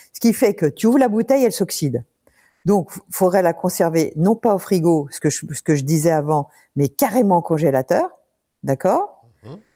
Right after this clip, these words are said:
Speaker 1: Tu ne la sors que pour, euh, prendre une cuillère à café, pas plus par jour, mais il faut que t'aies une bonne membrane, parce que si tu prends des oméga trois de type végétal, tu, et que ta membrane est fragile du fait que tu manques de C quinze,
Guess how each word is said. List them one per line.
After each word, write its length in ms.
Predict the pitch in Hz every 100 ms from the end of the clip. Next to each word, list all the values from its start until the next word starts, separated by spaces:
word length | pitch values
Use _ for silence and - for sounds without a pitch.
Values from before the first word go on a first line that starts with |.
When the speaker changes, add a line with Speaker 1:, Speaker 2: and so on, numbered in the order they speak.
| _
Speaker 1:
Tu 120 | -
ne 60 | 214
la 100 | 202
sors 300 | - 208 -
que 80 | 262
pour, 360 | - 220 190
euh, 40 | 160
prendre 260 | - 170
une 80 | 185
cuillère 200 | 180 233
à 40 | 196
café, 320 | 185 - 160
pas 220 | - 269
plus 320 | - 214 -
par 220 | 175 156
jour, 440 | 147 185 247 339 160 - _ - _ _ _ 156
mais 220 | 185 302 415 -
il 80 | 175
faut 100 | 196
que 60 | -
t'aies 100 | 208
une 100 | 208
bonne 220 | 285 254
membrane, 540 | 269 262 294 302 185
parce 160 | 156 -
que 80 | 175
si 200 | - -
tu 140 | 311
prends 400 | - 226 208 180 - - _
des 220 | 156 180 214
oméga 320 | 202 180 175
trois 500 | - 180 170 139 165
de 140 | 139 151
type 240 | - 143
végétal, 760 | 135 131 143 - 285 302 135 - _ _ _ _ _ - _
tu, 420 | - 208 185 160 -
et 100 | 175
que 100 | 202
ta 200 | 190 180
membrane 580 | 175 180 170 190 180 160
est 140 | -
fragile 560 | 151 - 156 156 190 156
du 120 | 143
fait 180 | 135 160
que 80 | -
tu 160 | 143 151
manques 220 | 151 139
de 100 | 139
C 220 | - 147
quinze, 500 | - 247 359 208 127